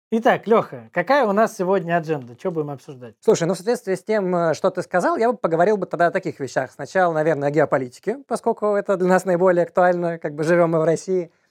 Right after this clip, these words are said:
Speaker 2: Второе, наверное, это повестка заседания Ф Р С, которая скоро будет и определит движение рынков не только в Америке, там, и в России, и вообще везде.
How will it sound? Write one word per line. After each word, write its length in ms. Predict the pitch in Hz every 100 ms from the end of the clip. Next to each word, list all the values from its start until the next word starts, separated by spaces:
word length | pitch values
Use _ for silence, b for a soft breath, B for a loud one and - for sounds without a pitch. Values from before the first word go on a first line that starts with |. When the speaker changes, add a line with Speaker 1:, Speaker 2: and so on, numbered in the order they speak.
| -
Speaker 2:
Второе, 400 | - 185 202 151
наверное, 440 | 147 151 143 143
это 360 | - 170 - 143
повестка 560 | - 151 170 143 -
заседания 480 | 131 131 147 143 135
Ф 120 | 123
Р 80 | 143
С, 280 | 127 143 - _
которая 380 | 185 185 190 180
скоро 300 | - 180 170
будет 320 | 170 160 160
и 40 |
определит 600 | 147 147 139 151 151 135 _ _ -
движение 460 | 147 147 160 143
рынков 280 | 143 139 -
не 100 | 147
только 560 | 131 143 - 139 139 135
в 80 | 135
Америке, 500 | 135 147 143 - 143
там, 200 | 127 131
и 20 |
в 60 |
России, 300 | 131 131 156
и 40 | 127
вообще 240 | 123 147
везде. 380 | 127 131 139 240